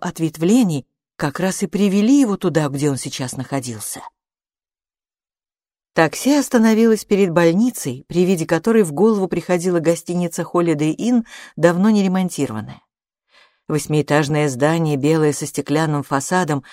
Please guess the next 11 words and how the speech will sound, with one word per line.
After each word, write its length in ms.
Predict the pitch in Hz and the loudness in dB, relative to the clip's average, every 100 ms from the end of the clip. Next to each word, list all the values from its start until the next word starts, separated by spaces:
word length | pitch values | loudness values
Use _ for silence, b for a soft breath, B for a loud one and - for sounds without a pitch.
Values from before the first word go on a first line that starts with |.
| B B 175 | B B 2
выглядело 640 | 208 185 185 160 175 175 | 4 4 2 2 4 2
таким 320 | 185 202 202 | 0 0 2
перепачканным, 800 | 185 180 175 220 - 170 143 131 b b b | 4 2 2 -2 -2 -2 -2 -4 b b b
словно 420 | - 226 254 220 | 2 4 6 4
впитало 440 | - 208 254 247 226 | 2 -2 0 2 0
в 60 | |
себя 300 | - 180 202 | -2 -2 -2
всю 240 | - - 202 | 0 -2 0
грязь 340 | 190 226 - | 2 0 -2
прилежащих 760 | - 185 185 175 196 - 196 208 | -6 -4 -2 -2 -4 -4 -6 -2
улиц. 460 | 185 123 - - | -2 -4 -10 -16